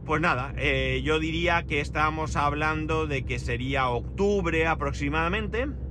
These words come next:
No recuerdo muy bien la fecha, si fue octubre, noviembre, pero bueno, por octubre o así. Y nada, pues nos subimos los tres al coche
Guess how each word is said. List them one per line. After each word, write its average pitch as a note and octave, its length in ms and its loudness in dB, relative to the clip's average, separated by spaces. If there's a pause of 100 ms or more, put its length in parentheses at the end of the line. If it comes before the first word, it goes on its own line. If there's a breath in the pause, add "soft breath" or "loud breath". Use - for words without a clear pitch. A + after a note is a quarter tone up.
(760)
No D3+ 160 0
recuerdo C#3 340 2
muy C3+ 140 2
bien C#3 120 0
la C3 100 0
fecha, F#3 300 0
si D3+ 140 -2
fue C3+ 220 2
octubre, C3 460 2
noviembre, F3+ 680 2 (260 loud breath)
pero D3+ 140 4
bueno, A#2 260 2 (100)
por D3 140 4
octubre G3 400 2
o E3 120 4
así. G#3+ 360 -4 (1400 loud breath)
Y F#3 140 0
nada, A2+ 240 0
pues C3 180 -2
nos A#2 120 -2
subimos A2+ 300 0
los A2+ 140 0
tres C#3 160 0
al F3 120 2
coche B3+ 460 0